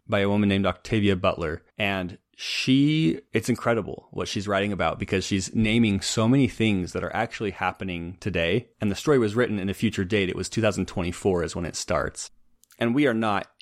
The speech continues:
in near as dire a situation as The Parable of the Sower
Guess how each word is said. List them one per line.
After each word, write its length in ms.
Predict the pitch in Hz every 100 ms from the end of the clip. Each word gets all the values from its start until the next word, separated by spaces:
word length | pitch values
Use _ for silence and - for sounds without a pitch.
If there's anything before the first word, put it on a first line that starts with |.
| _
in 340 | 117 104 98 92
near 280 | 113 127 120
as 120 | 101
dire 360 | 92 98 95 92
a 60 | 87
situation 840 | 98 - 90 85 85 90 80 85
as 480 | 95 90 82 80 - - -
The 80 | 101
Parable 420 | 110 101 90 90
of 120 | 85
the 40 |
Sower 640 | 92 - 87 85 82 80